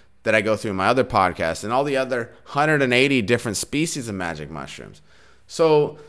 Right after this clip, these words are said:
the reality is you shouldn't really feel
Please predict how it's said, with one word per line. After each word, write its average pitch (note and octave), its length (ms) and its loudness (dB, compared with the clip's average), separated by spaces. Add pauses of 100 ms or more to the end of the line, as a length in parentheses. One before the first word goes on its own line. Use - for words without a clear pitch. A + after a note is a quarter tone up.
(420)
the D#3+ 100 -4
reality F3 680 6
is D3+ 240 4
you D#3+ 100 2
shouldn't G#3+ 520 2
really F3+ 340 6
feel A#2 760 2